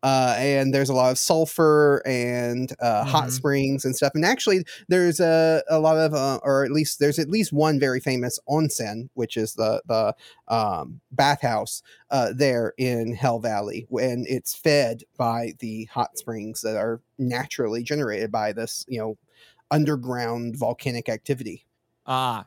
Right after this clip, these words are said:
Speaker 2: yes. Volcanic activity and not crosses made of skulls.
Speaker 1: They really dialed it up for
Speaker 2: <laughs>
Speaker 1: this one, didn't they? They just, they
Speaker 2: Uh,
Speaker 1: really, really dialed it up.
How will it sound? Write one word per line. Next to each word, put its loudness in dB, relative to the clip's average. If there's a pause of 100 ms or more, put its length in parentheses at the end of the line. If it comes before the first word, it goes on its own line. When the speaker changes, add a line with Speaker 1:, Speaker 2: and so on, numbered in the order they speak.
Speaker 2:
yes. -4 (260)
Volcanic 0
activity 0
and 0
not -2 (220)
crosses 0
made -2
of -2
skulls. 0 (760)
Speaker 1:
They 0
really 6
dialed 6
it 8
up 4
for 4
Speaker 2:
<laughs> -2
Speaker 1:
this 4
one, 4
didn't 6
they? 4 (800)
They 4
just, 2
they 4
Speaker 2:
Uh, 2 (180)
Speaker 1:
really, 6
really 4
dialed 4
it 6
up. 6